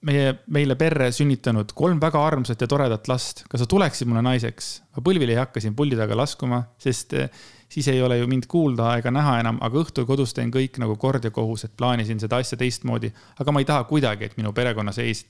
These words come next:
diskrediteerik-, diskrediteeriks tegelikult head eelnõud.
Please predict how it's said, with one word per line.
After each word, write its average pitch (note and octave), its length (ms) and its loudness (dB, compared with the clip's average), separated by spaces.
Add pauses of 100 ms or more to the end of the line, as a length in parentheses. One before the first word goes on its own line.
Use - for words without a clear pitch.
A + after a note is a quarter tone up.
diskrediteerik-, A#2 1120 -2
diskrediteeriks B2 1200 -2 (400)
tegelikult B2 480 -2
head C3+ 240 0
eelnõud. A2+ 480 -2